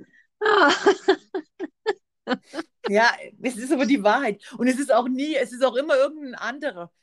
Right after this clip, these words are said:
Speaker 2: Also ich, ich hab die nie gesehen und, aber ge-, ganz gepflegt, immer im Anzug und so. Aber anscheinend müssen die total unfähig sein. Also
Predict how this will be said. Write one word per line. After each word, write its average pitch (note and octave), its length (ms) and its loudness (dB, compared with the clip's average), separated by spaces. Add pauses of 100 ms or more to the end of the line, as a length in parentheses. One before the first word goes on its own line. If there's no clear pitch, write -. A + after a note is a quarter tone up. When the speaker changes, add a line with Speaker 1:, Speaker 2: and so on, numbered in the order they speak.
(200)
Speaker 2:
Also G3+ 200 -8
ich, A3 260 -10
ich A#3+ 220 -6
hab - 140 -10
die B3+ 120 -6
nie C#4+ 200 -8
gesehen C#4 580 -8
und, A#3 400 -8 (280)
aber A#3 180 0
ge-, A#3+ 140 -8
ganz D4+ 260 2
gepflegt, D4 480 -6
immer D#4+ 220 -4
im C#4+ 60 -8
Anzug C4 540 -10
und G#3+ 160 -8
so. B3+ 340 -6 (200)
Aber G3 220 0
anscheinend E3+ 500 -4
müssen E3+ 240 -4
die D#3+ 80 -8
total E3+ 380 -4
unfähig D#3+ 560 -8
sein. D#3 260 -6
Also E3 440 -6